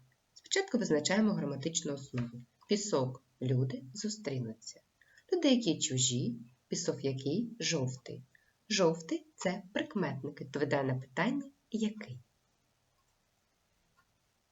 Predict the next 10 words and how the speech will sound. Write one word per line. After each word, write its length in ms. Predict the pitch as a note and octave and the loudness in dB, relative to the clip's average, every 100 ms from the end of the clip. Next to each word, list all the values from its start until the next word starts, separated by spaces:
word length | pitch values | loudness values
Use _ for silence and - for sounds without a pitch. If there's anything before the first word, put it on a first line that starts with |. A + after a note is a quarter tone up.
| _ _ _ _ _ _ _ _ _ _ _ _ _ _ _ _ | _ _ _ _ _ _ _ _ _ _ _ _ _ _ _ _
Це 140 | - F#4 | -2 0
прикметник 720 | D4 - G#3+ G3 F3+ F3+ - - _ - | 2 4 4 4 0 -2 -6 -20 _ 4
у 80 | B3 | 8
називному 680 | B3 G#3 G#3+ G3 D#4 D4 | 8 8 6 6 6 6
відмінку, 640 | F#3+ E3 D#3 C3+ C#3 E3 E3+ | 4 2 2 0 -2 -6 -6
бо 180 | E3 E3+ | 2 4
жовтий 440 | - C#3+ - F4 | 4 2 0 -2
стосується 460 | - G#3 G3+ G#3 G#3+ | 0 -2 0 0 0
слова 260 | G#3+ G#3+ G#3+ | 4 4 4
пісок. 600 | G#3+ G#3+ - A2+ - | 2 0 -2 -4 -8